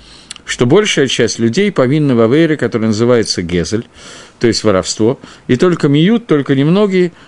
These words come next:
прошли через арайот, через запрещенные связи.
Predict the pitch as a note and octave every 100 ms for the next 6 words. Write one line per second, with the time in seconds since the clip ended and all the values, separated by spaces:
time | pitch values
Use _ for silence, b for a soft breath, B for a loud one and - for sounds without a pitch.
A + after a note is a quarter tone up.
0 | B B2 A#2+ - E3 - C3 A#2 A2+ A2
1 | C3+ D#3 - A#2 A2 A2 G#2+ - C3+ B2+
2 | A#2 - D#2+ A#1